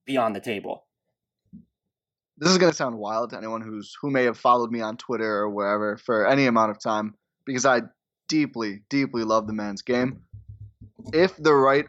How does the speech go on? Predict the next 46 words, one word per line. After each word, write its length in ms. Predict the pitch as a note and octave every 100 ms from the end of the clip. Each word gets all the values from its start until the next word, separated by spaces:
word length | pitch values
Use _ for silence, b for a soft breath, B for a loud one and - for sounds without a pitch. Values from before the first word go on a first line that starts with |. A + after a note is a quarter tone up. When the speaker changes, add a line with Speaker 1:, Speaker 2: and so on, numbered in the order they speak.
| A#2
Speaker 2:
offer 420 | A#2+ C3+ C#3+ A#2+
is 160 | A#2
out 260 | A2 A2 -
there, 260 | D3 D3+ -
I 140 | B2
am 140 | B2
not 260 | A#2 A2+ - _
close 440 | - B2+ A2 G#2+ -
to 100 | G2+
trading 400 | - G#2 F#2+ G#2
Khris 260 | G#2 -
Middleton. 320 | G2 G2+ G#2+
At 100 | A#2
this 200 | - D#3 - -
Speaker 1:
Oh, 140 | D#3
Speaker 2:
point, 120 | C3+
Speaker 1:
no, 220 | C3+ E3+
we're 120 | C3 C#3+
Speaker 2:
if 60 |
Speaker 1:
gonna 120 | D#3
have 160 | C#3 A#2
words. 580 | A#2+ D#3 B2+ - - - _ _ -
Speaker 2:
I, 320 | - C3 C3+ C3 C#3+ C#3+
we 180 | C#3 D#3+
might 240 | D#3+ F3+
have 220 | F3 F#3 -
to. 180 | D3+ B2
I 120 | D3+
just, 260 | D#3 F3+ -
I 120 | D3
love 340 | D3+ C3 C3 B2
Khris. 320 | - C#3+ -
I 80 | -
really 340 | B2 A#2 A#2+ A#2
do. 220 | A#2+ C#3+
And 100 | A#2+
I, 220 | A#2 B2
I 40 |
think, 380 | C3+ D3+ C#3+ C3+ _ _ _ _ -
I 100 | C3+
think 200 | C#3+ C3+
it's 160 | C3+ C3
most 300 | C3 D#3 -
likely 280 | D3+ D3 D3
that 100 | B2+
they 140 | A2+